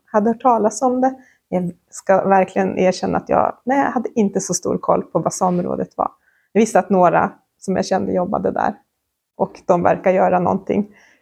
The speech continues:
internationellt och resa runt och prata om samiska rättigheter. Mer än så visste inte jag. Ehm, så det var ju skithäftigt.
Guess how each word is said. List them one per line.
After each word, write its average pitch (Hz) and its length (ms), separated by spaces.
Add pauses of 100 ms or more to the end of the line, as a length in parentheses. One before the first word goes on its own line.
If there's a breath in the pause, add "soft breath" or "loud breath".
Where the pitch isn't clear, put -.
internationellt 196 1000
och - 180
resa 180 360
runt 190 260
och 185 120
prata - 340
om 190 100
samiska - 460
rättigheter. 226 600 (320)
Mer 254 200
än 285 80
så 294 160
visste 294 300
inte 269 180
jag. - 160 (1160 soft breath)
Ehm, 196 960 (1200)
så - 100
det 214 220
var 196 240
ju 170 440 (880)
skithäftigt. - 1160